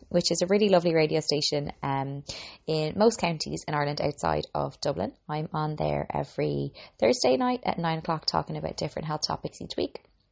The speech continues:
And we recently covered alcohol, and we also covered smoking. And I know a lot of you, um, either aren't able to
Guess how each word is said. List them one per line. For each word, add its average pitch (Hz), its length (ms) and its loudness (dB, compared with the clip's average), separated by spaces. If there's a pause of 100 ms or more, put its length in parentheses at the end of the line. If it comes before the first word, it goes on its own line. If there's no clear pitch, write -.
(120)
And 180 160 -2
we 190 140 2
recently 220 480 0
covered 208 320 2
alcohol, 160 500 0
and 170 120 -4
we 165 80 -2
also 165 240 -4
covered 151 400 -4
smoking. - 400 0 (760)
And 185 120 4
I 180 60 8
know 196 280 6
a - 60 4
lot 180 180 6
of 165 120 4
you, 175 260 -2 (120)
um, 151 260 2
either 156 200 2
aren't - 180 2
able 196 220 2
to - 100 -4